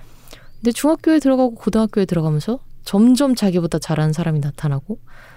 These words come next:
내가 아무리 노력을 해도 그 초등학교 때만큼 할 수가 없는 거예요. "왜 이러지? 왜 이러지?" 하는데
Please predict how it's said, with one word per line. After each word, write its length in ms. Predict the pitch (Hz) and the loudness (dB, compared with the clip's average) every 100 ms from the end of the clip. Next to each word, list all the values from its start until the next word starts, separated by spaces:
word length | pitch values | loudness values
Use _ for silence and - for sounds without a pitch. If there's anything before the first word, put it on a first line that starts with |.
| - - | -8 -2
내가 340 | 190 190 143 | 0 2 2
아무리 280 | 180 254 247 | 4 6 4
노력을 360 | 160 165 160 | 4 2 2
해도 300 | 180 202 269 - - - | 0 0 -4 -6 -14 -6
그 340 | - 202 190 | 2 4 2
초등학교 400 | - 302 311 226 | 2 0 0 0
때만큼 400 | - 190 170 165 | 0 -2 0 0
할 160 | 208 311 | 0 0
수가 240 | - 180 | -2 -2
없는 240 | 131 139 | 0 -2
거예요. 240 | 131 - 104 - - - - - - - - - - - - 240 | -4 -8 -14 -18 -20 -20 -20 -20 -20 -20 -20 -20 -20 -20 -8 0
"왜 140 | 254 | 2
이러지? 340 | 254 220 - | 2 0 0
왜 140 | 240 175 | 0 2
이러지?" 300 | 175 175 190 | 0 -2 -2
하는데 460 | 196 185 175 240 | 0 0 -2 -6